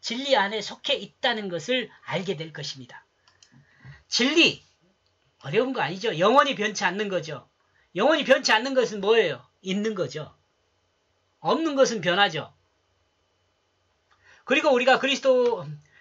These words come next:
그리고 우리가 그리스도인의 마음은 우리, 그리고 우리 그리스도인의 마음은 주님 앞에서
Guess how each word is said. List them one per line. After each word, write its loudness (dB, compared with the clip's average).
그리고 2
우리가 4
그리스도인의 0
마음은 2
우리, -4
그리고 0
우리 0
그리스도인의 -2
마음은 -4
주님 -2
앞에서 -6